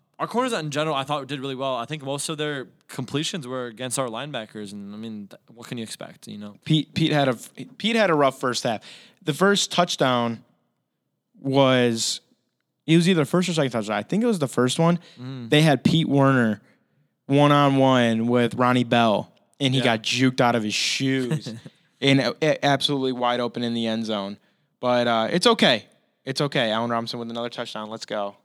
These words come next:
Speaker 1: <laughs>
Speaker 2: Give him a touchdown. We're watching the Bears, uh, Cowboys game. Touchdown. Nice.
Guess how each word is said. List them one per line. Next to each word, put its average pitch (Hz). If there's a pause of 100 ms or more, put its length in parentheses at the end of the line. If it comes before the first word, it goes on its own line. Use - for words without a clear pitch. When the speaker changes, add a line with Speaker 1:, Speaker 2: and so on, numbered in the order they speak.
(260)
Speaker 1:
<laughs> -
Speaker 2:
Give 101
him 120
a 135
touchdown. 147 (920)
We're 135
watching 135
the 123
Bears, 127 (220)
uh, 117
Cowboys 135
game. 156 (920)
Touchdown. - (380)
Nice. -